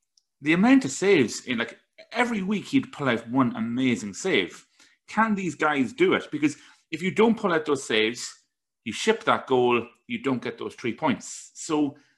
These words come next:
it's a position we really need to take seriously. I would also say we need to take it seriously because the, the Dundalk defence, which was once you'd bet your house on it,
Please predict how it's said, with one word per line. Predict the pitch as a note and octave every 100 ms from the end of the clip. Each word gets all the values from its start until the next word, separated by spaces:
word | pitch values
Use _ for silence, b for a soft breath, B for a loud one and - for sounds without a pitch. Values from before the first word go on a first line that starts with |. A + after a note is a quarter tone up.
| b _
it's | C#3+ D3
a |
position | C3+ F3 B3 A3+ D#3
we | C3
really | B2 D3 C3
need | A#2+
to | -
take | - G#2
seriously. | - C#3+ C3 G#2+ A2+ - _ _ _ _ -
I | C#3
would | D3
also | C4 C#4
say | G3+ D3
we | B2+
need | B2
to | A#2+
take | B2
it | A2+
seriously | - A#2 A2+ A2
because | A#2+ C3+ C3 b b b b b b b b _ _ -
the, | D#3+
the | D3
Dundalk | C#3 G#3 F#3+ -
defence, | C3 D#3 C3+ A#2 -
which | B2+ -
was | A#2 F#2+
once | C3+ B2+ A#2
you'd | B2 G2+
bet | A#2 A2
your | G#2+
house | - F3+ A3 -
on | F#2
it, | F#2+